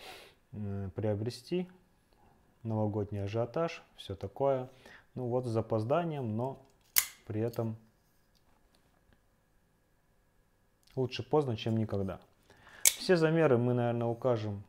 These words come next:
в, в карточке по ссылке в описании. Безусловно, нож с определённой харизмой, с определённым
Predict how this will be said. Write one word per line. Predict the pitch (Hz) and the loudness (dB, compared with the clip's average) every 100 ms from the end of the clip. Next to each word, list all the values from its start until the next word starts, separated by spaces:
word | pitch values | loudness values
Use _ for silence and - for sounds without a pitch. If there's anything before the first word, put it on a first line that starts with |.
| _ | _
в, | 107 107 - | -10 -10 -12
в | - | -2
карточке | 123 107 98 - 107 98 - _ _ _ _ _ _ | 0 0 -4 -10 -8 -8 -12 _ _ _ _ _ _
по | 110 | -8
ссылке | - 117 110 - | -4 -4 -4 -4
в | 104 | -8
описании. | - - 185 185 151 131 - - - - - _ _ _ _ _ _ _ _ _ _ _ _ _ _ _ _ _ _ _ _ _ _ _ _ - - - - _ _ _ _ _ _ _ _ _ _ _ - - - - | -8 -2 0 2 0 -6 -12 -20 -20 -20 -20 _ _ _ _ _ _ _ _ _ _ _ _ _ _ _ _ _ _ _ _ _ _ _ _ 2 2 0 -20 _ _ _ _ _ _ _ _ _ _ _ 0 0 -4 -4
Безусловно, | 127 127 - 151 135 113 104 110 - | 0 0 2 2 2 0 -4 -8 -8
нож | 120 110 - - | -4 -4 -8 -18
с | - 110 | -16 -8
определённой | 120 117 123 120 107 101 107 _ _ _ _ _ _ _ _ _ _ _ _ _ _ _ _ _ _ _ _ _ _ _ _ _ _ _ - | -4 -2 0 0 -2 -6 -12 _ _ _ _ _ _ _ _ _ _ _ _ _ _ _ _ _ _ _ _ _ _ _ _ _ _ _ -12
харизмой, | - 117 143 175 139 113 107 | -2 0 0 0 -2 -2 -4
с | - - | -12 -16
определённым | - 107 110 117 110 101 | -8 -6 -2 0 -2 -4